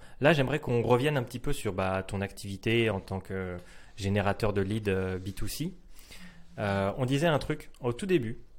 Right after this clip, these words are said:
euh, que tu réalisais, voilà, cinquante millions de chiffres d'affaires réalisés pour, euh, pour tes clients. On n'est pas dans le milieu du e-commerce où c'est, euh, des ventes directes, c'est récupérer des <coughs> contacts, des emails et tout.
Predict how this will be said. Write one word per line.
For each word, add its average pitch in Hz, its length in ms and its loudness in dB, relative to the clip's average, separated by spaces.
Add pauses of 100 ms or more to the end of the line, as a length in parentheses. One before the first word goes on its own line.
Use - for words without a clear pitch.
(420)
euh, 98 480 0 (200)
que 139 200 0
tu 139 200 -4
réalisais, 123 640 2
voilà, 113 380 4
cinquante 110 520 -6
millions 107 340 -2
de 110 60 -6
chiffres - 260 -6
d'affaires 104 260 -2
réalisés 98 340 -2
pour, 95 280 0
euh, 90 280 -4 (100)
pour - 100 -2
tes 117 140 -4
clients. 104 260 -2 (840)
On 123 120 4
n'est 131 100 4
pas 180 140 6
dans 147 100 6
le 143 60 4
milieu 135 220 4
du 127 180 0
e-commerce 131 540 4
où 127 60 -2
c'est, 123 360 2
euh, 98 400 0
des 101 160 -2
ventes 117 320 -2
directes, 107 500 2
c'est 101 200 -4
récupérer 104 480 0
des 98 100 8
<coughs> 95 80 8
contacts, 120 420 2
des 95 260 -2
emails 110 240 2
et 95 60 -2
tout. 160 240 -2